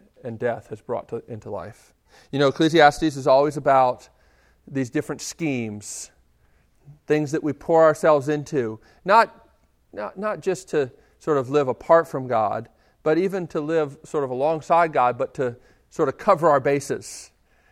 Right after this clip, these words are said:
You know, if God doesn't really come through the way I want him to, well, I've got my knowledge to, to,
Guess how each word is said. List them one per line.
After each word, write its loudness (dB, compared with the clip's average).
You -8
know, 0
if -4
God 6
doesn't 0
really 2
come -6
through -4
the -4
way -2
I 2
want -2
him -6
to, -2
well, 2
I've 0
got 0
my -6
knowledge -2
to, -8
to, -6